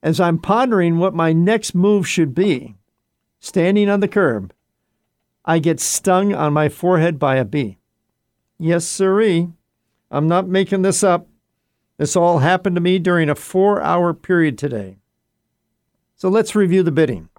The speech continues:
Two hours in a dental chair, inability to get into and join a Microsoft Teams meeting, locking the keys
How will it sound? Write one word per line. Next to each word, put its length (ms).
Two 240
hours 340
in 140
a 60
dental 340
chair, 420
inability 580
to 80
get 220
into 520
and 120
join 400
a 140
Microsoft 720
Teams 360
meeting, 380
locking 500
the 60
keys 720